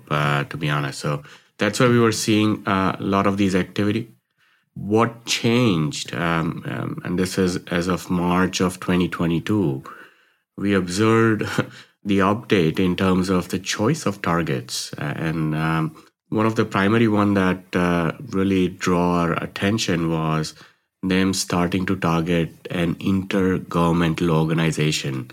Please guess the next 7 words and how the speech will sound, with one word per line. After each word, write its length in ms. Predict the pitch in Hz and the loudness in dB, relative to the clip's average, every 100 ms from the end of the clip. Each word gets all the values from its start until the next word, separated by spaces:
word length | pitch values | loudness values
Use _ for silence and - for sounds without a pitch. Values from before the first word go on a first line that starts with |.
| - - _ - | -20 -20 _ -4
which 300 | 87 80 - | -2 -2 -2
deals 420 | 90 87 85 80 | 0 2 0 0
with, 400 | 82 80 80 - | 2 2 0 -2
uh, 340 | 78 76 73 - - _ _ | 0 0 -2 -6 -16 _ _
international 880 | - 98 - 90 87 90 90 87 82 76 | -2 0 0 0 0 0 0 0 0 -4
migration 720 | 87 82 82 82 80 80 82 | -4 -2 -2 0 0 0 -2
services. 800 | 76 78 76 73 - 62 62 - | -2 -2 -2 -2 -4 -6 -8 -10